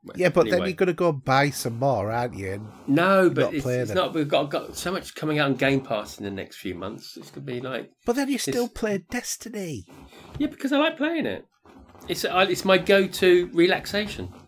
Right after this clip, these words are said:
Speaker 1: I like shooting people. <laughs> That's a term and phrase.
Speaker 2: Fair enough. Fair enough. As long as you're enjoying it,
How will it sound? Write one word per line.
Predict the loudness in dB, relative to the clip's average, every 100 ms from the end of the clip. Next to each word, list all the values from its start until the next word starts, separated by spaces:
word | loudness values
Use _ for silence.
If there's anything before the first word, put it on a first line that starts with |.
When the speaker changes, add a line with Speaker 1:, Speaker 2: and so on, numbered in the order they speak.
| -20 -20 -16 -6
Speaker 1:
I |
like | -4 -2
shooting | -2 -2 -4 -6
people. | -6 -6 -8 -10 -18 -20 _
<laughs> | _ -16 -12
That's | -10 0 4 6 6 2 2 0 -4
a | -4
term | 0 0
and | -2
phrase. | -4 -4 -4 -8 -18 _ -20 -14 -6
Speaker 2:
Fair | -4 -4
enough. | -6 -10 _ _ _ _ _ _ -12
Fair | -10 -8
enough. | -10 -14 _ _ _ -4
As | 0
long | 0 0
as | 0
you're | 0
enjoying | 0 -2 0 0
it, | -2 -6